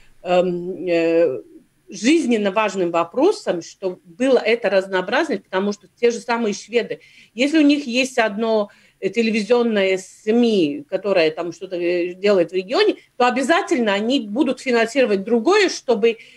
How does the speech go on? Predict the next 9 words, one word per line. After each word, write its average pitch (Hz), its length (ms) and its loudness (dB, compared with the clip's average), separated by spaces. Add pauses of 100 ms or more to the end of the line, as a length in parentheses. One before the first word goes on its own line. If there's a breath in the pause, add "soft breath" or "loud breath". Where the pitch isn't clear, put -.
(200 loud breath)
было 302 420 2
вот 208 220 -2
это 262 180 0
разнообразие, 220 760 0
чтобы 202 240 -2
была 240 160 4
конкуренция, 240 840 0 (340 soft breath)
и 214 80 -12
чтобы 247 560 0